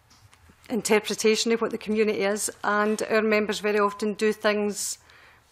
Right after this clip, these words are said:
despite what's happening <laughs> in the community planning partnerships. In other cases, we do work alongside, um, the C P P. For instance, in Glasgow, the Single Outcome Agreement, we're, uh, working, um, on the vulnerable people's, uh, and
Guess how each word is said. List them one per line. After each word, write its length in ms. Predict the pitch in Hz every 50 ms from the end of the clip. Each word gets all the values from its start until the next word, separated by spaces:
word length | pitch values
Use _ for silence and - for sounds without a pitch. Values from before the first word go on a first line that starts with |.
| _ _ 226
despite 680 | 202 226 208 - - - - 233 240 247 - - 262 -
what's 160 | 254 - -
happening 580 | 254 247 247 262 - - - - 285 294 269 262
<laughs> 40 | -
in 100 | 226 226
the 80 | 233
community 420 | 226 - 240 226 233 233 233 - 214
planning 320 | - - 220 226 226 214
partnerships. 460 | - 220 226 226 214 - 233 226 -
In 160 | - - 220
other 160 | 226 240 247 262
cases, 480 | 262 - 233 220 202 - 214 196 -
we 80 | 214 208
do 160 | 208 220 220
work 280 | 196 208 208 - - -
alongside, 680 | 208 202 202 202 202 - - 208 208 220 214 208 - - - - - - - - - -
um, 280 | - 214 202 202 202 202
the 60 | 202
C 180 | - - 214
P 180 | 202 - 202 202
P. 340 | 202 - 208 202 208 202 208 202 - _
For 140 | - - 180
instance, 360 | 196 190 185 - 208 196 -
in 100 | 214 202
Glasgow, 340 | 190 - 196 190 196 - 220
the 80 | 202 190
Single 340 | - 202 202 196 196 185 196
Outcome 340 | 202 208 - - 214 202
Agreement, 440 | 196 185 - 180 196 190 196 - - - - - - - - - _
we're, 160 | - 202 185 170 - - - - -
uh, 200 | 202 196 190 185
working, 420 | 175 202 196 - 220 202 190 185 - - -
um, 520 | - 196 190 190 190 190 190 196 202 233 - _ _ _ _ _ _ _ _ _ _ _ _ _ -
on 120 | 208 196
the 80 | 196 190
vulnerable 460 | 196 208 202 202 202 190 185 196 190
people's, 560 | - - 208 - - 208 190 180 - - - -
uh, 260 | - 190 185 190 190
and 120 | - 208